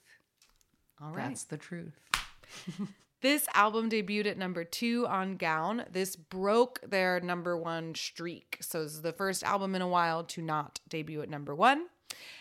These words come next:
Speaker 1: Uh, it went to number twelve on Oricon, um, but it did debut at number one on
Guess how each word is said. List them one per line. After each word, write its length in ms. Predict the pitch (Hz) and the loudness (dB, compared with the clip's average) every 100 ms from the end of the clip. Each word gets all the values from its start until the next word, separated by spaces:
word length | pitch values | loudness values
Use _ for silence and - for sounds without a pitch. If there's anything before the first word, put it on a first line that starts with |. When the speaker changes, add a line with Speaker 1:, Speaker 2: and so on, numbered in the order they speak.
| - | 8
Speaker 1:
Uh, 240 | 220 220 | 10 10
it 140 | - 220 | 8 4
went 220 | 240 240 | 4 2
to 100 | 226 | 2
number 220 | 233 214 | 2 4
twelve 560 | 214 - 175 156 240 294 | 2 4 6 6 6 6
on 420 | 190 190 196 240 - | 8 8 6 2 2
Oricon, 680 | 151 139 - 165 196 320 392 - - | 0 0 -4 -2 0 -2 -8 -14 -6
um, 300 | - 190 190 | 2 4 4
but 120 | 196 214 | 6 6
it 200 | 196 190 | 6 6
did 240 | 330 440 | 6 8
debut 520 | 294 247 202 202 202 | 6 6 4 4 6
at 140 | 160 190 | 4 2
number 240 | 196 196 | 0 2
one 240 | 185 180 | 4 2
on 320 | 180 143 170 | 2 0 0